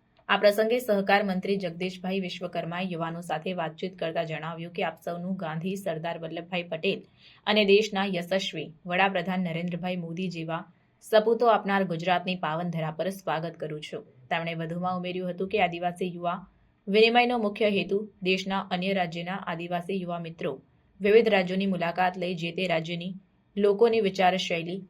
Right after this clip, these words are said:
ખાણીપીણી તેમજ સંસ્કૃતિ વિશે જાણકારી મેળવી શકે છે, જેનાથી દેશની એકતા અને અખંડિતતાને વધુ મજબૂત બનાવી શકાય છે, તેમ તેમણે ઉમેર્યું હતું. આ કાર્યક્રમમાં અમદાવાદના મેયર પ્રતિભાબેન જૈને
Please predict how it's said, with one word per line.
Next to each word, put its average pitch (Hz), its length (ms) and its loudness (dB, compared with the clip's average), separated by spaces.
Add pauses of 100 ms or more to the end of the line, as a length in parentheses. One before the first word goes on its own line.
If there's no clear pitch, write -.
ખાણીપીણી 208 580 0
તેમજ 180 260 -2
સંસ્કૃતિ 180 540 -4
વિશે 185 240 -2
જાણકારી 165 480 -2
મેળવી 165 320 -2
શકે 196 320 -2
છે, 208 160 -12 (460)
જેનાથી 233 440 6
દેશની 208 380 0 (160)
એકતા 196 300 -2
અને 190 120 0
અખંડિતતાને 190 680 -2
વધુ 170 280 -4
મજબૂત 175 380 -6
બનાવી 165 400 -6
શકાય 160 320 -4
છે, - 160 -8 (480)
તેમ 208 220 8
તેમણે 170 320 0 (160)
ઉમેર્યું 165 360 -2
હતું. 160 220 -6 (840)
આ 220 100 8
કાર્યક્રમમાં 254 800 6
અમદાવાદના 208 520 6
મેયર 180 320 0 (160)
પ્રતિભાબેન 208 680 4
જૈને 180 360 0